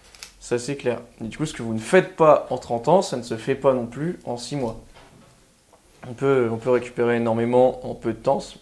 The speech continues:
loi de Pareto, vingt pour cent du travail fait quatre-vingts pour cent du résultat. Mais, euh, là, il y a un énorme boulot. Et alors, euh, enfin, maintenant, ce que je mets en place, c'est que je pose la question souvent après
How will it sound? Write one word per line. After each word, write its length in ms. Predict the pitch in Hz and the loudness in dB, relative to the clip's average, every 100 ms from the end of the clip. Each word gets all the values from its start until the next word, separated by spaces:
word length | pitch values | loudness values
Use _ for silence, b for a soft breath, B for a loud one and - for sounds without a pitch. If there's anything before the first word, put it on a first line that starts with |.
| - | -12
loi 160 | - 104 | -4 -4
de 60 | |
Pareto, 500 | - 110 107 120 185 - - | -2 -4 -4 -4 -4 -8 -14
vingt 60 | - | -14
pour 180 | - - | -12 -6
cent 120 | 120 | -6
du 60 | |
travail 300 | 117 117 117 | -4 -2 -2
fait 140 | 120 - | -4 -8
quatre-vingts 300 | 110 - 110 | -10 -8 -12
pour 160 | - | -12
cent 140 | - 117 | -12 -10
du 80 | 113 | -8
résultat. 500 | 110 110 113 - B B B B B B B B B _ _ _ - _ _ 196 - | -10 -6 -4 -4 B B B B B B B B B _ _ _ -20 _ _ -20 -18
Mais, 340 | 127 120 131 | -10 -4 -4
euh, 320 | 113 107 101 95 - - | -4 -4 -6 -8 -10 -8
là, 100 | 120 | -2
il 100 | 131 | 0
y 60 | 120 | 0
a 60 | 110 | -2
un 120 | 113 | 0
énorme 360 | 131 139 131 120 | 0 2 0 -2
boulot. 440 | 117 131 160 - - - | -2 2 2 2 -6 -6
Et 20 | |
alors, 200 | 117 113 | -2 0
euh, 160 | 110 110 - - - _ 123 117 | -2 -4 -8 -18 -20 _ -6 -4
enfin, 200 | - 123 | -2 4
maintenant, 260 | 131 156 | 4 4
ce 80 | 170 | 0
que 180 | 143 131 | 0 -2
je 80 | 120 | 0
mets 60 | |
en 80 | 127 | 0
place, 220 | 120 147 | 0 -4
c'est 160 | - 120 | -4 -8
que 280 | - 117 107 B B B B B - - | -2 -2 -2 B B B B B -20 -18
je 120 | - | -6
pose 200 | 143 135 | -2 4
la 100 | 139 | 4
question 360 | 139 143 160 160 | 2 0 -2 -4
souvent 440 | - 135 139 - | 0 0 0 2
après 340 | 131 131 - | 4 4 0